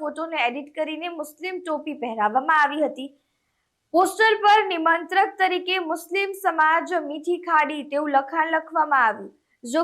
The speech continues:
કે આ પોસ્ટર જોતા જ વિશ્વ હિન્દુ પરિષદ દ્વારા વિરોધ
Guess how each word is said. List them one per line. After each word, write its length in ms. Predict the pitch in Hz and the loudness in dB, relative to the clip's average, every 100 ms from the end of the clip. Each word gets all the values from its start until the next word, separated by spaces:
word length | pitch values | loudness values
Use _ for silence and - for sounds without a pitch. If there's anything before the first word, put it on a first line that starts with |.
| 330 | 0
કે 100 | 381 381 | 0 2
આ 180 | 247 254 | 2 0
પોસ્ટર 340 | 247 254 302 320 254 | -2 -4 -4 -2 -2
જોતા 280 | 311 294 302 311 | 0 2 2 2
જ 100 | 349 | -4
વિશ્વ 260 | 262 302 359 359 | -6 -8 -4 -4
હિન્દુ 200 | 339 320 302 | -4 -8 -2
પરિષદ 420 | 285 269 269 277 240 | -2 -2 -4 -6 0
દ્વારા 420 | 240 233 233 247 - _ _ _ _ _ _ - 277 | 4 4 6 4 0 _ _ _ _ _ _ -8 0
વિરોધ 260 | 302 339 | 2 2